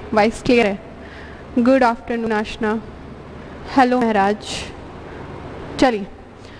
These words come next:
तो आज हम लोग बात करेंगे metamorphosis के बारे में, मेटामॉर्फोसिस के बारे में डिस्कस करेंगे।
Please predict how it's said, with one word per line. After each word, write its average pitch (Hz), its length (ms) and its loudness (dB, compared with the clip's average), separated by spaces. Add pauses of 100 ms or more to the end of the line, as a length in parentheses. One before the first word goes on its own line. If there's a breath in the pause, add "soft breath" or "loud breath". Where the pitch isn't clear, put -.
(320 loud breath)
तो 359 60 8
आज 302 280 6
हम 339 120 8
लोग 339 120 4
बात 277 300 6
करेंगे 277 320 2
metamorphosis 240 920 2
के 208 120 -4
बारे 190 280 -2
में, 196 120 -4 (420)
मेटामॉर्फोसिस 269 880 4
के 277 120 0
बारे 233 260 6
में 247 160 0
डिस्कस 233 380 0
करेंगे। 220 380 4